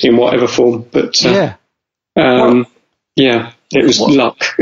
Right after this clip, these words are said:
Speaker 2: yeah, well, well, let's listen. That, there's a lot of that in rallying, right? I, I don't call it luck, right place, right time as well.
Speaker 1: Yeah.
Speaker 2: I think you, you
Speaker 1: Yeah.
Speaker 2: have to, uh, qualify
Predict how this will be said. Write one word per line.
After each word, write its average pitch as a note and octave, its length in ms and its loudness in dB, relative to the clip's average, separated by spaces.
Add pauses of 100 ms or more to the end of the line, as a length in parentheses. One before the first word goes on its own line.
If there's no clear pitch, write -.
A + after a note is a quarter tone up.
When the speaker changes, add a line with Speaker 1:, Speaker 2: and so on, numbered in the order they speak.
(180)
Speaker 2:
yeah, A#3 580 0
well, A3+ 160 -2 (140)
well, E3+ 260 -2
let's D3+ 200 -4
listen. D3 320 -2 (180)
That, - 240 -6 (1200)
there's D3 200 0
a C#3+ 60 0
lot C#3+ 380 2
of B2 140 -2
that B2+ 180 -2
in B2+ 140 -8
rallying, B2 340 -2
right? C3+ 240 -4 (240)
I, D3+ 240 -4
I - 20 -2
don't - 160 -4
call G3+ 180 -2
it D#3 100 -4
luck, D3+ 260 -4
right E3+ 240 -4
place, D3+ 380 -4
right C3 220 -4
time A2+ 380 -6 (360)
as A2 100 -8
well. G#2 220 0
Speaker 1:
Yeah. C3 180 0
Speaker 2:
I - 140 -4
think A#2 180 -6
you, - 120 -4
you G#2+ 140 -4
Speaker 1:
Yeah. A#2+ 100 -2
Speaker 2:
have - 260 -8
to, A#2 240 -4
uh, A2+ 180 -2
qualify A2 600 -4